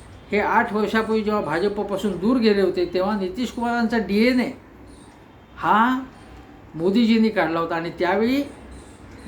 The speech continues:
बिहारच्या जनतेला ते आवडलं नव्हतं. या बिहारच्या अस्मितेवरती तुम्ही डंख मारताय, बिहारचा अपमान करताय तुम्ही, बिहारच्या जनतेचा अपमान करताय असं नितीश कुमार तेव्हा म्हणाले होते.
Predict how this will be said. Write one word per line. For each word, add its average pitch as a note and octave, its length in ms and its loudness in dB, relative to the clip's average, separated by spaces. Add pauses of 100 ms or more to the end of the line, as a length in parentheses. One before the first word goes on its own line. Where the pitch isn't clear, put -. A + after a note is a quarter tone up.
(100)
बिहारच्या A3+ 680 2
जनतेला G3+ 560 -2
ते G3+ 140 -4
आवडलं F#3+ 340 2
नव्हतं. F#3+ 360 0
या F3+ 180 0
बिहारच्या G3 500 0
अस्मितेवरती B3 720 0
तुम्ही G#3+ 220 -2
डंख G3 280 -2 (120)
मारताय, F3 460 -4 (1200)
बिहारचा G#3+ 440 4
अपमान B3+ 380 2
करताय A3+ 340 0
तुम्ही, E3+ 200 -4
बिहारच्या F#3+ 400 -2
जनतेचा G3+ 560 -2
अपमान G3+ 300 -2
करताय - 380 -8 (800)
असं G#3+ 360 2
नितीश E3+ 340 -2
कुमार G3+ 280 -2
तेव्हा F#3 160 4
म्हणाले F3 320 2
होते. A3 360 -2